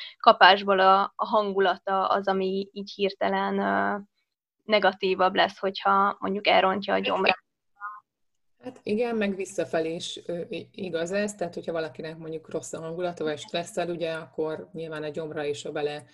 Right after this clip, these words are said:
Speaker 2: és, ö, tehát ugye a vizsgai időszakokat szerintem neked most nem kell bemutatni. <laughs> Azért az, ö, erős lenyomatot hagy ugye az emésztésünkön.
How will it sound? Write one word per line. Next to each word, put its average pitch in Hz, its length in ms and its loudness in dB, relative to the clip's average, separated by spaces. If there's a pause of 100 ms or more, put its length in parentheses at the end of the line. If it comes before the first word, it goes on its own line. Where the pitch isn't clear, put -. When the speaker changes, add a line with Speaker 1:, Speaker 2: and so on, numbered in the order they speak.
(260)
Speaker 2:
és, - 380 -10
ö, 156 360 -4
tehát - 200 -14
ugye 165 140 -6
a 160 40 -6
vizsgai 165 300 -2
időszakokat 151 600 -6
szerintem 160 320 -10
neked 156 300 -8
most 151 200 -12
nem 165 140 -10
kell 147 140 -10
bemutatni. 208 680 -8 (880)
<laughs> 233 520 -2 (680)
Azért 170 340 0
az, 175 160 -2
ö, 165 380 -6
erős 156 300 -8
lenyomatot 160 540 -6
hagy 165 180 -10
ugye 156 160 -4
az 160 120 -6
emésztésünkön. 190 920 -8